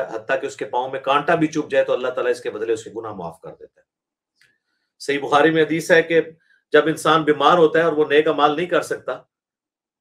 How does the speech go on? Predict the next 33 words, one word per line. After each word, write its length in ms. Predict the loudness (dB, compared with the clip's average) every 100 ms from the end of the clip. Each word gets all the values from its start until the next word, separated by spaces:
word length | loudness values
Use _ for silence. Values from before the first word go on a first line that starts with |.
| _
उस 220 | -6 0
लेवल 280 | 2 2 0
के, 140 | -4 -10
तो 640 | -12 _ _ _ _ -4
अल्लाह 240 | 0 0
फरिश्तों 300 | 0 -2 -4 -4
से 60 |
फरमाता 340 | -4 -2 -2 -2
है, 60 |
"बताओ, 360 | -2 0 2 2
अगर 140 | 0
मैं 120 | -2
इसे 120 | -4 -4
दोबारा 320 | -2 0 0
सेहत 260 | 0 -4 -4
दूं 140 | -6 -6
तो 100 | -4
ये 100 | -4
उसी 220 | -6 -6
तरीके 280 | -6 -4 -4
से 100 | -4
दोबारा 320 | -4 -2 -2
नफली 300 | -2 -4 -4
बातें 300 | -2 -4 -6
भी 60 | -8
शुरू 200 | -8 -6
कर 180 | -4 0
देगा?" 320 | 0 0 -4
तो 140 | -6
वो 60 | -8
कहते 240 | -8 -10
हैं, 80 | -10
"हाँ।" 140 | -12